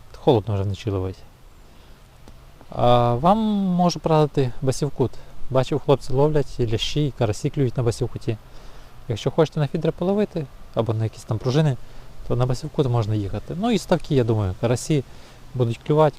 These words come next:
Колись ми в Грушвиці ловили в жовтні, в листопаді. Тобто клювали, карасі будуть клювати.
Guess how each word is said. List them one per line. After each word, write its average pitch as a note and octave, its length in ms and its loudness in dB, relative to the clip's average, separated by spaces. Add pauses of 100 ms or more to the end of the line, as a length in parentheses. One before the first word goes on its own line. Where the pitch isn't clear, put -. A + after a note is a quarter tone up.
Колись A#2 260 2
ми A2 220 2
в G2 60 -2
Грушвиці D#3+ 420 -2
ловили C3 380 6
в G#2 200 -6
жовтні, B2+ 320 2
в - 20 0
листопаді. G#2 460 -2 (340)
Тобто A2+ 360 -6
клювали, A2 400 6
карасі C#3 220 0
будуть B2 180 -8
клювати. F#2+ 240 0